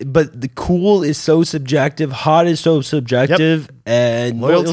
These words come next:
Speaker 1: loyalty
Speaker 2: is
Speaker 1: is
Speaker 2: objective.
Speaker 1: objective, yes.
Speaker 2: That's the only one that I could really measure that I'm like, "Okay,
Speaker 1: Yes.
Speaker 2: this is big."
Speaker 1: Yes.
Speaker 2: But the
Speaker 1: I feel
Speaker 2: problem
Speaker 1: like
Speaker 2: is
Speaker 1: it's easy to find loyalty, though.
Speaker 2: Exactly.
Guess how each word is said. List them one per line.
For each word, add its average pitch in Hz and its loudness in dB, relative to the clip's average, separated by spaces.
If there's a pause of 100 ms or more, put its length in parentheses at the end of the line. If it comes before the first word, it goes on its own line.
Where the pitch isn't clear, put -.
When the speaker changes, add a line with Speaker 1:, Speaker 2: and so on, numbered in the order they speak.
(120)
Speaker 1:
loyalty - 2
Speaker 2:
is 156 0
Speaker 1:
is 127 -12
Speaker 2:
objective. 113 -8
Speaker 1:
objective, 95 -8
yes. 92 -10
Speaker 2:
That's 165 -4
the 214 -6
only 233 -2
one 220 -4
that 190 -2
I 180 -2
could 160 -8
really 143 -2
measure 127 -6
that 101 -10
I'm 95 -14
like, 90 -10
"Okay, 139 0
Speaker 1:
Yes. 104 -4
Speaker 2:
this 143 -8
is 175 -10
big." 120 -10 (120)
Speaker 1:
Yes. 117 -4
Speaker 2:
But 233 -2
the 208 -2
Speaker 1:
I - 2
feel 208 6
Speaker 2:
problem 214 4
Speaker 1:
like 208 6
Speaker 2:
is 185 0
Speaker 1:
it's 135 -6
easy 175 0
to 127 -2
find 110 -2
loyalty, 104 -4
though. 101 -4
Speaker 2:
Exactly. 127 -4